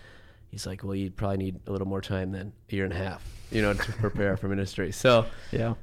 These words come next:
Speaker 1: we looked into Bible colleges, looked into North Central and, um, a few others. And then, uh, a common connection we have is Matt Wasbinski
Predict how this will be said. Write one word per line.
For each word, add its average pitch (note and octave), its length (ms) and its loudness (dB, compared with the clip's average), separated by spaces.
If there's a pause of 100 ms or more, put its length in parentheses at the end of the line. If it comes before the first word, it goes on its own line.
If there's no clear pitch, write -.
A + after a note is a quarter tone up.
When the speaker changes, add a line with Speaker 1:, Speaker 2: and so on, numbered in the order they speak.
Speaker 1:
we C3+ 80 6
looked C3 200 6
into B2 220 2
Bible A2+ 260 4
colleges, A2+ 520 2
looked G#2+ 160 -2
into G2+ 140 2
North G2+ 220 2
Central B2 680 4 (520)
and, F#2+ 640 -2
um, F#2+ 440 -8
a G2+ 60 -10
few A2+ 240 2
others. G#2 380 4
And G2+ 200 -2
then, G2+ 380 4 (1200)
uh, G#2 340 4
a G2 80 -2
common G#2+ 240 0
connection G#2 340 0
we D3+ 180 6
have A2 220 6
is G2 140 -2
Matt G#2 240 4
Wasbinski G2+ 760 -2